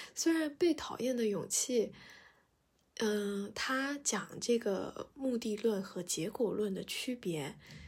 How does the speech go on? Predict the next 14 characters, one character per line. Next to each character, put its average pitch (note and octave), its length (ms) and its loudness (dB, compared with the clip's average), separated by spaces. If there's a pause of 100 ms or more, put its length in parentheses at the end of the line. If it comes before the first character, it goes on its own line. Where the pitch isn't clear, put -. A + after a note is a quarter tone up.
(920)
大 A#3+ 120 -4
概 A#3+ 140 -4
是 A#3 380 0
去 - 260 -2
年 F#3+ 480 -2 (240)
下 - 220 -2
半 A#3+ 180 -4
年 F3+ 140 -6
的 E3 80 -8
时 - 120 -6
候 F3+ 80 -4
看 G#3 280 -4
的 F3+ 80 -2
吧， - 120 0